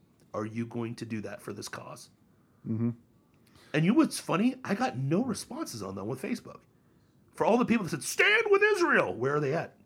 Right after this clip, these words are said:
Speaker 1: Whaley?
Speaker 2: No.
Speaker 1: Where are they?
Speaker 2: I don't know. Not looking at your page. <laughs>
Speaker 1: But you, you see what I mean?
Speaker 2: Yeah, well, no, I agree. And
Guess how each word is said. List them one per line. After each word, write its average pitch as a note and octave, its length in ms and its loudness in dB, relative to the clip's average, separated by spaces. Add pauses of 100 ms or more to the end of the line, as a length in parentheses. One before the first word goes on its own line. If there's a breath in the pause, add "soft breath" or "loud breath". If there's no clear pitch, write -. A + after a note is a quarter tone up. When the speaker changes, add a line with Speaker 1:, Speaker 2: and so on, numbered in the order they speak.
Speaker 1:
Whaley? B2+ 300 0 (200)
Speaker 2:
No. C3+ 180 -12 (500)
Speaker 1:
Where D#3 140 6
are C#4+ 120 6
they? E2 160 -4 (220)
Speaker 2:
I G#2+ 100 -8
don't G2+ 100 -4
know. F#2+ 140 -8 (760 soft breath)
Not A#2+ 240 0
looking A#2+ 220 2
at A2 140 0
your A2+ 100 -2
page. - 480 -2
<laughs> - 40 -20 (720 loud breath)
Speaker 1:
But F3 160 -4
you, F#3+ 160 -8
you E3+ 60 0
see - 160 2
what F3 100 6
I - 20 2
mean? E3+ 240 2 (120)
Speaker 2:
Yeah, C#3+ 200 4
well, D#3 300 6
no, C#3+ 320 4
I C#3+ 160 0
agree. C3+ 420 4 (120)
And C#3 300 2